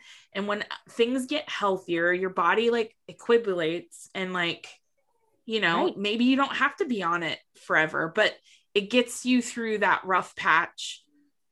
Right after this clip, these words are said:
Speaker 2: Right.
Speaker 1: because of
Speaker 2: Well
Speaker 1: whatever else happened, you know, during
Speaker 2: Right.
Speaker 1: that time.
Speaker 2: Homeostasis, right?
Speaker 1: Yes.
Speaker 2: Y-, w-, you talk about this on the podcast a lot. And that is really the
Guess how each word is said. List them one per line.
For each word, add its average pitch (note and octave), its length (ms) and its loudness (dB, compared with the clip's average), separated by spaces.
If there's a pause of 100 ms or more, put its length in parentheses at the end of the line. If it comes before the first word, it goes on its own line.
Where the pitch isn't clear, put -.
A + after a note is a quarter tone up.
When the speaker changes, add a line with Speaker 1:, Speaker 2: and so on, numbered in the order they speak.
(140)
Speaker 2:
Right. A#3+ 280 -2
Speaker 1:
because G#3+ 280 -2
of F#3+ 120 -2
Speaker 2:
Well G3 60 -2
Speaker 1:
whatever F#3+ 380 4
else F#3 500 2
happened, D#3 500 -6 (160)
you G3 200 -6
know, D#3+ 180 -12 (280)
during F3 260 2
Speaker 2:
Right. C4 140 6
Speaker 1:
that - 80 -4
time. D#3 300 -6 (500)
Speaker 2:
Homeostasis, E4 1040 2
right? B3 220 4
Speaker 1:
Yes. - 120 -14
Speaker 2:
Y-, A#3+ 160 -6 (100)
w-, B3+ 260 -2
you D4 240 4
talk - 280 2
about C4+ 260 0
this B3 180 -2
on A3+ 120 -4
the G#3+ 80 -2
podcast G#3 720 -2
a G#3+ 100 4
lot. F#3+ 460 2
And A#3 180 2
that D4+ 200 4
is C4 300 2
really G3+ 500 -2
the F3+ 240 -2